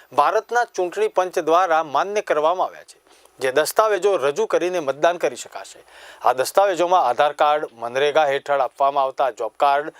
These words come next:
બેંક પોસ્ટ ઓફિસ તરફથી આપવામાં આવતી ફોટોગ્રાફ સાથેની પાસબુક, શ્રમ મંત્રાલયની યોજના હેઠળ આપવામાં આવેલા હેલ્થ ઇન્સ્યોરન્સ સ્માર્ટ કાર્ડ,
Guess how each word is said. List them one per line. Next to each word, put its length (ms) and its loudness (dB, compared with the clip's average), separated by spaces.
બેંક 300 2
પોસ્ટ 380 0
ઓફિસ 420 0
તરફથી 340 0
આપવામાં 420 2
આવતી 300 -4
ફોટોગ્રાફ 640 0
સાથેની 640 -2
પાસબુક, 600 -4
શ્રમ 280 2
મંત્રાલયની 800 2
યોજના 360 2
હેઠળ 320 0
આપવામાં 420 0
આવેલા 280 2
હેલ્થ 380 0
ઇન્સ્યોરન્સ 520 -2
સ્માર્ટ 420 -4
કાર્ડ, 360 2